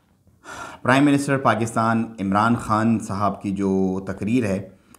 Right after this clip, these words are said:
यूनाइटेड नेशन में जो उन्होंने की, उसको उर्दू में मैं आपको basically उसकी समरी बताऊंगा कि क्या थी। देखें, लास्ट ईयर मैंने पूरी तकरीर सुनी थी, पहली दफ़ा मैंने किसी प्राइम मिनिस्टर की पूरी तकरीर सुनी थी यूनाइटेड नेशन में जो उसने दी।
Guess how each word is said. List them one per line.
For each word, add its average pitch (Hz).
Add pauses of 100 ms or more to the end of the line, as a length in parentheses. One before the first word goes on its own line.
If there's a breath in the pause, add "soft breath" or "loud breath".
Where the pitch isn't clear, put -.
यूनाइटेड 107
नेशन 104
में 110
जो 98
उन्होंने 101
की, 104
उसको 110 (320)
उर्दू 107
में 117
मैं 110
आपको 98
basically 95
उसकी 101
समरी 107
बताऊंगा 87
कि 95
क्या 98
थी। - (460 loud breath)
देखें, 139
लास्ट 110
ईयर 143
मैंने 131
पूरी 147
तकरीर 104
सुनी 104
थी, 104
पहली 151
दफ़ा 131
मैंने 120
किसी 113
प्राइम 101
मिनिस्टर 104
की 107
पूरी 127
तकरीर 107
सुनी 104
थी 104
यूनाइटेड 92
नेशन 95
में 95
जो 87
उसने 82
दी। 82